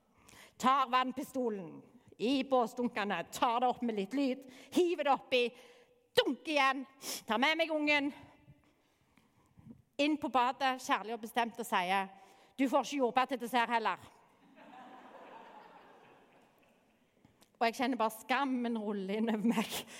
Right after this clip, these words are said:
For jeg vet, da har tankehjernen begynt å gå inn litt igjen. Jeg vet at dette hjelper jo ingenting.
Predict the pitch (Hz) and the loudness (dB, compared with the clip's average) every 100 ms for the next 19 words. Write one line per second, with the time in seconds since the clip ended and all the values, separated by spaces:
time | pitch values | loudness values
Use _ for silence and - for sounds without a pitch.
0 | - - - 254 240 240 - - - - | -20 -6 -2 -2 -2 -4 -6 -20 -20 -20
1 | - _ _ _ _ _ _ _ _ _ | -20 _ _ _ _ _ _ _ _ _
2 | _ _ _ _ _ - 262 254 247 190 | _ _ _ _ _ 0 2 2 -2 -6
3 | - 240 226 208 202 196 196 175 170 175 | -4 -2 -2 -2 -4 -6 -8 -6 -6 -6
4 | 160 180 143 147 190 190 190 - 190 - | -8 -10 -10 -6 -4 -2 -4 -6 -8 -8
5 | - - 190 165 170 - 160 - 156 147 | -14 -12 -10 -10 -10 -14 -14 -14 -16 -14
6 | 147 160 | -16 -18